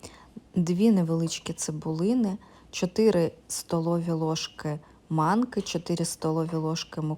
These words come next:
борошна та спеції і сіль.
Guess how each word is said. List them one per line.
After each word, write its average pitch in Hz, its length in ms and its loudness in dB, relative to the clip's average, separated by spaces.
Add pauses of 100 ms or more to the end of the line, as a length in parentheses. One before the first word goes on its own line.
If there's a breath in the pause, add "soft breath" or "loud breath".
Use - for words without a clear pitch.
(160)
борошна 208 680 0 (680 loud breath)
та 208 240 8
спеції 196 960 2
і 175 100 0
сіль. - 460 -4